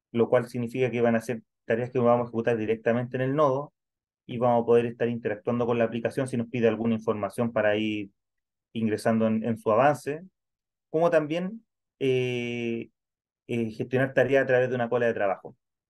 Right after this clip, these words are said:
que es lo que se ocupa generalmente, que es enviar un script indicando los recursos, los comandos que se van a ejecutar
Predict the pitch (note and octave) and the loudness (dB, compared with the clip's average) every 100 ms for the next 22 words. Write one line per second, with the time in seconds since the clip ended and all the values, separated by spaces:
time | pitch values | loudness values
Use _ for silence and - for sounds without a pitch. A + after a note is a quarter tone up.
0 | _ A#2 A2 G#2+ G#2 G2 - G#2+ G2+ A2 | _ -8 -6 -6 -8 -12 -8 -8 -4 -4
1 | A2+ G#2+ G2+ A2+ A#2 B2 A2+ A2 - A2 | -4 -4 -4 -4 -4 -6 -6 -8 -8 -8
2 | G2+ A2+ A#2 A#2 G#2+ - D3+ F3+ _ _ | 0 0 0 -4 -6 -6 -8 -10 _ _
3 | _ _ _ - _ C3 A#2 A2+ A#2 A#2 | _ _ _ -20 _ -6 -4 0 2 2
4 | G#2+ G2+ F#2+ F#2 D#3 D3+ C#3+ B2+ - A2 | 0 -2 -6 -2 -2 0 -2 -2 -2 -2
5 | A2+ A2+ A2+ A2 G#2+ G2+ G2+ G#2 G#2 A#2+ | 0 -2 -4 -6 -4 -4 -4 -8 -6 -2
6 | F3 | -2